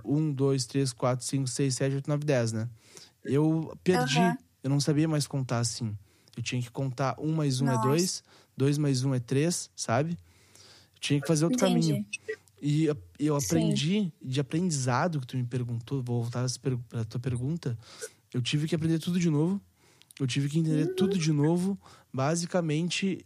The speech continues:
Speaker 1: eu tive que viver vinte e um anos em quatro meses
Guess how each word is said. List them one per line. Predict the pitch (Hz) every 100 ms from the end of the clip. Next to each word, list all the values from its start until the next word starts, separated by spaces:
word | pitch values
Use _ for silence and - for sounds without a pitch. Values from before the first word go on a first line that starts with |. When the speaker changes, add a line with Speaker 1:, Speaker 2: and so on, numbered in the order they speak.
| _
Speaker 1:
eu | 143 160 151
tive | - 160 170
que | -
viver | 156 151 165 160
vinte | 147 196 190
e | 214
um | 196 165
anos | 170 175
em | 185
quatro | 175 165 -
meses | 160 147 131 120 -